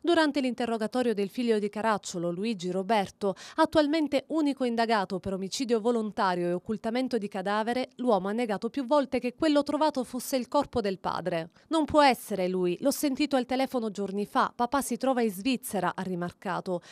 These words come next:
rispondendo per oltre due ore alle domande del pubblico ministero Luigi Mastroniani, titolare del fascicolo d'inchiesta. Quest'ultimo, sempre per mercoledì, ha disposto anche una consulenza tecnica sui dispositivi elettronici sequestrati dai carabinieri della compagnia di maglie,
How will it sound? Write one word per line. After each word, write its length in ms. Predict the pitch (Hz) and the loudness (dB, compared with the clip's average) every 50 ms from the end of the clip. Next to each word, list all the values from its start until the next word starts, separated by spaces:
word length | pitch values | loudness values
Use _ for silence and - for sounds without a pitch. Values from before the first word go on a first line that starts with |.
| - - - - | -20 -12 -4 0
rispondendo 640 | 311 339 - - - 311 269 226 208 196 202 226 226 | 2 2 2 2 0 0 2 2 0 0 0 0 0
per 160 | - 277 254 | 0 0 0
oltre 340 | 214 196 196 - 233 254 240 | 0 -2 -2 -2 -2 -2 -2
due 220 | 226 262 277 277 | 0 2 4 4
ore 220 | 285 311 302 285 | 6 6 6 4
alle 160 | 262 240 254 233 | 4 2 2 2
domande 340 | 247 262 285 285 269 247 | 2 2 2 0 0 0
del 180 | 254 214 247 233 | 0 0 0 -2
pubblico 380 | - 320 262 247 262 254 262 240 | -2 -2 -2 -2 -2 -2 -2 -2
ministero 580 | 233 226 220 208 - - - 226 208 208 226 | -2 -2 -4 -4 -6 -6 -4 -2 -2 0 0
Luigi 360 | 240 254 285 311 254 - 254 | 0 0 0 -2 0 0 -2
Mastroniani, 920 | 240 233 214 - - - - 214 208 196 190 180 160 160 165 180 180 - _ _ | -2 -2 -2 -6 -8 -8 -6 -4 -4 -4 -4 -4 -4 -4 -4 -6 -6 -8 _ _
titolare 560 | - 262 247 - 226 214 220 226 233 254 - - | -6 -6 -4 -2 -2 -2 0 -2 -2 -4 -4 -2
del 140 | 247 240 | -4 -4
fascicolo 560 | - - 233 180 - - 233 - - 262 254 262 | -4 -4 -6 -6 -6 -6 -6 -2 -2 0 0 0
d'inchiesta. 800 | 240 254 254 262 240 - 233 - 160 - - - - 165 156 180 _ _ _ _ _ _ - - - - - - - - | 0 -2 -4 -4 -4 -6 -6 -6 -8 -10 -12 -8 -8 -8 -8 -8 _ _ _ _ _ _ -20 -20 -20 -18 -20 -20 -14 -2
Quest'ultimo, 760 | - 392 381 - - - - 202 175 175 - 208 190 196 - - | 2 4 4 4 2 -2 -2 -2 -2 -2 -2 -2 -2 -2 -4 -6
sempre 440 | - - - 311 254 214 - 208 | -2 2 2 2 2 2 -2 -6
per 160 | - 208 214 226 | -4 -4 -4 -2
mercoledì, 580 | 254 254 - - 320 320 330 311 311 311 - - | -2 -4 -2 -2 0 0 0 2 2 0 0 0
ha 100 | - 311 | 0 0
disposto 540 | 302 311 302 - - - 220 214 - - 311 | 0 0 -2 -4 -4 -6 -6 -6 -4 0 0
anche 260 | 311 311 285 - - | 2 2 0 -2 -4
una 140 | 262 247 262 | -4 -4 -4
consulenza 600 | 262 294 294 277 - 311 311 311 285 - - 240 | -2 -4 -4 -2 -2 0 0 0 0 -2 -2 -4
tecnica 540 | - 220 202 202 - - 208 208 - 247 233 | -2 -2 -4 -4 -4 -4 -6 -4 -2 -4 -4
sui 160 | - - 311 | -2 -2 0
dispositivi 640 | 262 294 277 - - 294 240 277 254 - 220 185 214 | 0 0 -2 -2 -2 -2 0 -2 -2 -2 -2 0 0
elettronici 640 | 233 269 277 - - 349 311 269 262 262 - - | 0 0 0 0 4 4 4 4 4 0 0 -2
sequestrati 600 | 262 - 294 285 294 285 - - 330 311 294 - 277 | -2 -2 -2 -2 -2 -4 -2 2 2 2 2 2 2
dai 120 | 240 240 | 0 0
carabinieri 520 | 233 - 269 269 240 277 269 294 302 285 269 | 0 0 -2 -2 0 0 0 2 2 2 2
della 200 | 226 226 226 214 | 2 2 2 2
compagnia 460 | - 226 208 - 220 214 214 214 196 | 0 -4 -4 -2 -2 0 0 0 0
di 100 | 180 185 | 0 -2
maglie, 480 | 175 160 156 156 165 170 165 175 175 | -2 -2 -2 -4 -2 -2 0 -2 -2